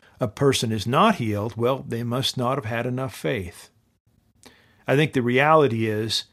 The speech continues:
that those that are not healed often have plenty of faith. But other forces, factors, and actors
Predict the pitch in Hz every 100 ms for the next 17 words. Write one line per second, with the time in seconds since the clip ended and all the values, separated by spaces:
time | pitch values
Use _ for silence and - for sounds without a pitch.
0 | _ _ _ - 139 131 156 156 170 165
1 | 151 135 127 123 123 143 156 - 185 175
2 | 123 95 107 - _ _ _ _ _ _
3 | 143 165 156 - 151 131 151 156 143 -
4 | _ _ - 143 170 - 117 92 87 -
5 | 85 - - - _ _ _ _ _ _
6 | _ _ _ _ 131 139 185 123 147 -
7 | - _ _ _ _ _ _ 147 160 170
8 | 170 - 147 147 143 156 151 - 151 135
9 | 131 - 139 131 139 139 127 123 - 127
10 | 127 131